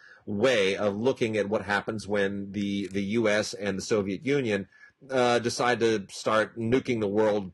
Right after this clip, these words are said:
at the same time. And it's really interesting 'cause Failsafe and Doctor Strangelove both came out in sixty-four. This predates them by three years.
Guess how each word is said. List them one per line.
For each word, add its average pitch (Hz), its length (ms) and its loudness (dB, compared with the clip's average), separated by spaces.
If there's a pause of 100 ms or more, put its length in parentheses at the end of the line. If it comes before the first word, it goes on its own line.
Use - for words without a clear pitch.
(160)
at 117 120 2
the 104 80 -2
same 95 300 0
time. 87 400 -2 (360)
And 127 340 2
it's - 220 0
really 226 260 0
interesting 160 320 -4
'cause 120 200 2
Failsafe 147 680 0 (120)
and 110 320 -2
Doctor 101 260 -2
Strangelove 160 440 -2
both 107 180 0
came 107 180 0
out 98 120 2
in 95 60 -6
sixty-four. 95 640 -2 (100)
This 170 140 -4
predates 143 440 -4
them 107 100 -6
by 92 120 0
three 117 260 -6
years. 82 420 -6